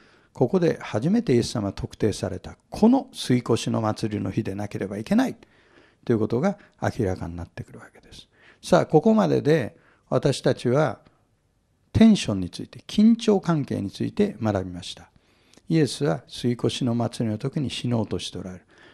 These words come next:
指導者たちはそれを避けた形でイエスを殺そうとしている。その背後にあるのは、神の計画と悪魔が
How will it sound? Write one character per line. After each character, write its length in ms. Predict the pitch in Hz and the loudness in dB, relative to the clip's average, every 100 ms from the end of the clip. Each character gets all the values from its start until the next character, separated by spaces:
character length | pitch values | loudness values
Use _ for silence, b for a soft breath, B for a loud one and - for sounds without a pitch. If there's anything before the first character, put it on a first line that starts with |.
| b | b
指 240 | - 147 | -4 4
導 160 | 165 139 | 4 4
者 140 | 107 | 0
た 140 | - 101 | -2 -4
ち 140 | - | -4
は 80 | 90 | -6
そ 240 | - 165 | 0 4
れ 120 | 175 180 | 6 6
を 140 | 165 | 2
避 240 | - 202 | 2 0
け 220 | 202 185 151 | 0 -2 -4
た 280 | - 202 | -2 -4
形 540 | 208 139 - 139 - 165 | -2 -6 -2 -4 -4 -4
で 100 | 175 | -2
イ 140 | 120 | 0
エ 100 | 120 | 0
ス 180 | - 185 | 0 -2
を 120 | 175 | -2
殺 220 | - 117 95 | 0 0 0
そ 160 | 98 | -6
う 40 | 85 | -10
と 140 | 85 | -14
し 120 | - | -14
て 80 | - | -20
い 20 | |
る。 80 | - B B B B B - | -20 B B B B B -2
そ 160 | 185 | 2
の 120 | 190 | 4
背 200 | 160 180 | 4 2
後 140 | 139 117 | 2 0
に 100 | 113 | -2
あ 100 | 135 | -2
る 100 | 113 | -2
の 120 | 117 | -2
は、 220 | 185 117 b b b | -2 -4 b b b
神 360 | - 180 175 120 | -4 0 2 0
の 320 | 120 202 226 B - | 0 -2 -2 B -6
計 280 | - 127 117 | 2 4 4
画 180 | 117 110 - | 0 -6 -4
と 300 | 175 180 b b b _ _ _ - | -2 -2 b b b _ _ _ 0
悪 380 | 180 185 190 151 | 0 0 0 2
魔 180 | 135 | 0
が 260 | 170 247 | 0 -2